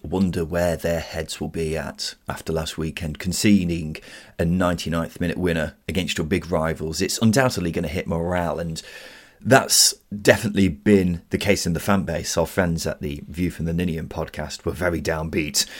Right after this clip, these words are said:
after that weekend game. Um, Cardiff need points on the board, though. As I was saying last week, they are being overlooked a bit in this relegation battle, I feel.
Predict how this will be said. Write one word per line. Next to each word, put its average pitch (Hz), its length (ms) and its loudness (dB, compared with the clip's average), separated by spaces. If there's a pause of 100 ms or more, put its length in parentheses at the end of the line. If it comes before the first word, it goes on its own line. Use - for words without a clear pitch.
(220)
after - 400 0
that 80 220 -4
weekend 80 440 -4
game. 80 300 2 (260)
Um, 95 360 4 (300)
Cardiff 143 340 8
need 101 180 8
points 73 260 2
on 80 60 0
the 80 60 0
board, 80 280 2
though. 82 180 2
As 104 160 4
I 90 40 2
was 85 100 -2
saying 76 220 -2
last - 260 -8
week, 85 260 -2 (500)
they 110 200 4
are 160 180 6
being 117 400 4
overlooked 101 640 8
a - 20 -8
bit - 420 -4
in 87 80 -2
this 76 200 -4
relegation 78 480 -2
battle, - 280 -4
I 78 120 -4
feel. 76 340 -2